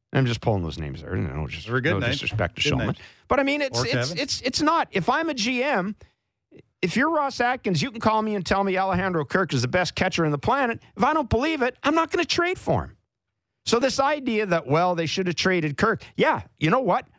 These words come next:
Speaker 1: I would have
Speaker 2: Yeah.
Speaker 1: traded Kirk before him.
Speaker 2: Absolutely.
Speaker 1: But it's possible no one
Speaker 2: They
Speaker 1: wanted
Speaker 2: couldn't.
Speaker 1: him.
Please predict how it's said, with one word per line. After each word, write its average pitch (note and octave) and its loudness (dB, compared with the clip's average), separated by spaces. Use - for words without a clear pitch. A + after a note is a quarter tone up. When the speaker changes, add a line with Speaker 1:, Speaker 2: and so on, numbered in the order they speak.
Speaker 1:
I F3 4
would C#4+ 2
have C4 -2
Speaker 2:
Yeah. D3 4
Speaker 1:
traded D3+ 0
Kirk C#3+ 2
before B2 2
him. C3 0
Speaker 2:
Absolutely. B2 -2
Speaker 1:
But E3+ 2
it's D#3+ -2
possible F#3+ 2
no D#3 2
one F3+ 2
Speaker 2:
They - 2
Speaker 1:
wanted A#3 0
Speaker 2:
couldn't. - 0
Speaker 1:
him. - -20